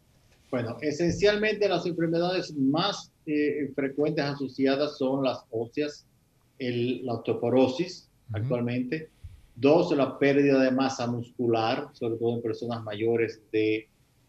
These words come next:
Speaker 1: eh, cincuenta años, debilidad muscular, eh, mayor propensión a enfermedades, a infecciones, eh,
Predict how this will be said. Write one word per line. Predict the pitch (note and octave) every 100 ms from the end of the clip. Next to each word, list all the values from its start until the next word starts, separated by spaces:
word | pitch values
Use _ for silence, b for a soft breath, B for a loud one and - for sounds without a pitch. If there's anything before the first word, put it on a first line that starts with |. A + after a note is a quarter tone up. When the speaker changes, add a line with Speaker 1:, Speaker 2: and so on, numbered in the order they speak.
| _
Speaker 1:
eh, | - G#2+ G#2+
cincuenta | - G#2+ G2+ A2 G#2+ G#2+ A2
años, | A2 B2 C3+ A#2
debilidad | A#2 A2 G#2+ G#2+ A2 G#2
muscular, | G#2 - A2+ A2 A2+ C3 C3+ _ _ _ _ - _ _
eh, | C3 A#2+ A#2+ A#2 A#2
mayor | A#2 A#2 B2+ C3+
propensión | C3+ C3 B2 A2+ - C3 B2+ B2+ B2+
a | A#2+
enfermedades, | A2+ A#2 A2+ A2+ A#2 B2 B2+ A#2+
a |
infecciones, | A#2 - G#2+ - B2 B2 B2 A2 - -
eh, | A#2 A2+